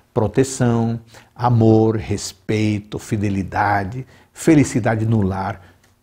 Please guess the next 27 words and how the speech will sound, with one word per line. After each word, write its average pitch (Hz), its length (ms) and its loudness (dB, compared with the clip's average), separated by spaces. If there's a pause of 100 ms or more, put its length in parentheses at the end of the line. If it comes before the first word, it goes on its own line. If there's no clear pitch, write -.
(320)
A - 80 -10
lei 107 220 4
de 110 120 0
Deus 151 200 4
nos 156 180 2
ajuda 127 520 0
a 90 40 -8
sermos 123 340 -2
equilibrados, 107 1000 -2
honestos, 113 800 -4 (340)
et - 80 -6
cetera. - 420 -2 (600)
Assim, 143 480 4 (600)
viveremos 107 520 2
em 98 80 -2
paz - 580 -2
com 110 100 -8
as 101 200 -10
pessoas. - 640 -16 (1200)
Deus - 200 6
tem 190 100 6
um 175 60 6
convite 180 360 6
hoje 151 160 8
para 147 140 4
nós, 127 220 6
amigos. 95 600 -2